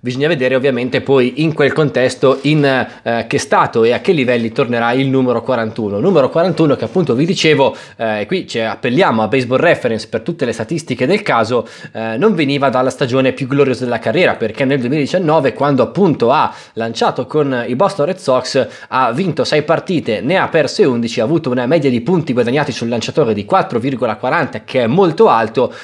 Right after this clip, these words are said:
considerato che nel duemiladiciotto, quando ha vinto il titolo, ha dimostrato di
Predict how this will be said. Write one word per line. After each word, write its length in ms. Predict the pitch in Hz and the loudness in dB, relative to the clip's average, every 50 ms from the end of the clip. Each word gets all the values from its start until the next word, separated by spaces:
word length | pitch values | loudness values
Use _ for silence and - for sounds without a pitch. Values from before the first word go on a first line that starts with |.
| - - - | -20 -14 -4
considerato 580 | - 156 156 202 196 190 165 170 160 - - | -4 0 0 2 2 2 0 0 -2 -4 -6
che 220 | - - 170 156 113 | -4 -4 -2 -2 -2
nel 140 | 131 156 143 | -2 -2 -2
duemiladiciotto, 640 | 139 131 143 147 139 151 - 196 160 - - 113 | -2 -2 -2 -2 -2 -2 -2 -2 -2 -2 -4 -6
quando 340 | - - 104 220 170 139 127 | -2 0 2 2 4 4 4
ha 40 | 123 | 4
vinto 240 | 127 151 143 - 180 | 4 2 2 2 0
il 80 | 170 | 0
titolo, 260 | 156 139 143 - 120 107 | 0 0 0 0 0 0
ha 20 | |
dimostrato 560 | 113 127 147 135 - - 131 127 131 - 135 | 0 0 -2 -2 -2 -2 -2 -2 0 0 0
di 280 | 110 113 127 127 113 | 0 2 2 2 2